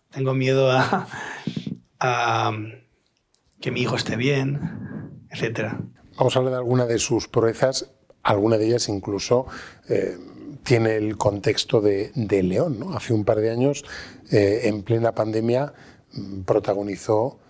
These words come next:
Speaker 2: un concierto que fue llevado a un disco totalmente improvisado. Eso sí que es no tener miedo. Al menos en un escenario.
Speaker 1: O tener mucha cara dura también.
Speaker 2: <laughs> Puede ser, puede ser.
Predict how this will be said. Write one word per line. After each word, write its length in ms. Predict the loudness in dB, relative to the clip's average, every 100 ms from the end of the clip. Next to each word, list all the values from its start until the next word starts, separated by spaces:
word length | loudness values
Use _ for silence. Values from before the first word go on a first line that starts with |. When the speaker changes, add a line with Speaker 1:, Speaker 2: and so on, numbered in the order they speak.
| _ _
Speaker 2:
un 540 | -2 0 0 -4 -8 -10
concierto 600 | -4 -4 0 0 2 0
que 100 | -2
fue 180 | -4 -4
llevado 240 | -2 -4
a 40 | -4
un 100 | -4
disco 440 | -4 0 0 0 -16 -12 -2
totalmente 1300 | -2 2 2 2 0 -4 -2 2 2 0 -6 -12 -18 -20 -20 _
improvisado. 920 | -2 -2 2 2 2 2 2 2 -4 -8
Eso 300 | -6 0 -2
sí 180 | -2 -2
que 640 | 2 4 2 0 -4 -16 _ _ _ _ _ _ _
es 240 | 2 2 2
no 260 | 0 0
tener 360 | 2 -2 -2 0
miedo. 300 | 0 0 -12 _ _ _ _ _ -20 _ _ -20 _ -20 -20 -20 -20 -18 -16 -16 0
Al 140 | 4
menos 240 | 6 4 2
en 100 | -2
un 100 | -4
escenario. 380 | -4 -4 -4 -2
Speaker 1:
O 100 | 0
tener 200 | 2 4
mucha 260 | 2 2
cara 260 | 2 4 6
dura 260 | 8 6 6
también. 460 | 2 0 0 0
Speaker 2:
<laughs> 60 | 2
Puede 240 | 4 4
ser, 280 | 4 4 2
puede 220 | 0 0
ser. 360 | 2 0 0